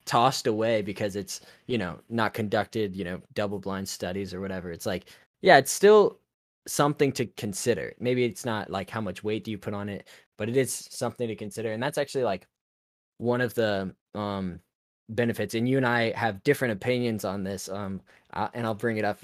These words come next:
um, just because it's an interesting segue, um, but, like, you mentioned, you know, the anecdotal evidence and going up to some big guy in the gym, and it's like, "Hey, man, what do you do?" And that's one of the reasons why I actually like public gyms quite a bit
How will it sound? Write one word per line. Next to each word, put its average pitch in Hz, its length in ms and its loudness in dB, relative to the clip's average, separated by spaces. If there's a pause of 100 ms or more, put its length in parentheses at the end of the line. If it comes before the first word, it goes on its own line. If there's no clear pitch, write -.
um, 98 360 -4 (160)
just - 240 0
because 104 200 -6
it's 98 160 -10
an 98 140 -2
interesting 98 460 -8
segue, 98 500 -6
um, 98 300 -6 (500)
but, 127 160 4
like, 120 260 2
you 117 140 0
mentioned, 120 480 0 (100)
you 113 100 -4
know, 98 100 -2
the 98 180 -4
anecdotal 107 380 0
evidence 101 420 0
and 98 160 -6
going 101 220 -2
up 95 80 -6
to - 80 -16
some 101 260 -8 (120)
big 104 180 -2
guy 98 180 -2
in 101 80 -4
the 95 80 -6
gym, 98 320 -6
and 85 80 -10
it's - 140 -12
like, 80 160 -10 (240)
"Hey, 135 120 6
man, 117 220 2
what 127 100 2
do 135 60 2
you 120 160 0
do?" 107 400 0 (340)
And 117 180 -2
that's 143 380 2 (120)
one 123 180 0
of 120 80 0
the 113 80 0
reasons 117 380 -2
why 95 240 -2
I 123 540 0 (340)
actually 113 380 0
like 107 340 -2
public 107 400 -2
gyms 104 360 -2
quite 110 220 0
a 104 60 -2
bit 98 320 -2